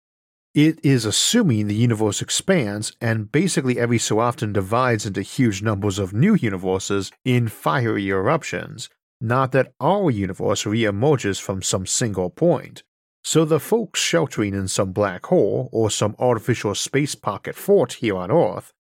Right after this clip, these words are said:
are entering into a new universe in which the scattered atoms of even our own moon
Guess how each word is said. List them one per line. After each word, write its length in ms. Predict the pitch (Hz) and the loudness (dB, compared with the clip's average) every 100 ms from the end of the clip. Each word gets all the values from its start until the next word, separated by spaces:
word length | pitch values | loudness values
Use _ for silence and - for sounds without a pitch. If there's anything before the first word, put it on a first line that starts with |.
| _ | _
are 200 | 127 - | -2 0
entering 360 | 185 170 170 | 0 2 0
into 260 | 135 120 117 | 0 0 -2
a 80 | 107 | 0
new 240 | 110 117 | 2 2
universe 640 | 104 123 143 98 - 113 - - | 4 2 2 0 -6 -6 -6 -2
in 180 | 131 | 0
which 220 | 131 131 - | 2 2 0
the 80 | |
scattered 540 | 120 - - 151 147 131 | -2 -2 -2 -2 0 0
atoms 380 | 139 131 113 107 | 0 0 0 0
of 120 | 107 | -2
even 260 | 143 123 117 | 0 0 2
our 180 | 113 | 2
own 240 | 120 117 104 | 2 0 2
moon 480 | 120 180 101 110 | 4 4 2 -4